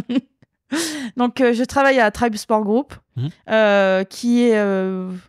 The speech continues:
Speaker 1: on peut dire que la boucle est bouclée finalement, hein, puisque Fred Glo, euh, a toujours été une personne importante aussi dans ma carrière. Il a toujours été là quand, bah, quand j'avais besoin. <laughs> Et, euh,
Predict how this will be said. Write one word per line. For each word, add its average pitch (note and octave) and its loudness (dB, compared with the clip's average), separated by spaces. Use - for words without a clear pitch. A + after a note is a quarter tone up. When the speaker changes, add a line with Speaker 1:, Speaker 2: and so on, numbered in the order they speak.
Speaker 1:
on G3 -12
peut G#3+ -4
dire A3 0
que A3+ -2
la G3+ 2
boucle A#3 -2
est A#3+ 2
bouclée G#3+ -4
finalement, G3 -4
hein, G3+ -6
puisque - -10
Fred G3+ -10
Glo, A3+ 2
euh, F3+ -2
a G#3+ -2
toujours C4+ 2
été B3 0
une A3 0
personne A3+ 0
importante A3+ -4
aussi A#3 -6
dans A#3 2
ma G#3 2
carrière. A3 2
Il A3 0
a G3+ 0
toujours C#4+ -2
été B3 2
là B3 2
quand, G3 -2
bah, A3 -4
quand B3 -2
j'avais B3+ 2
besoin. G3+ -2
<laughs> - -10
Et, A#3 2
euh, G#3 2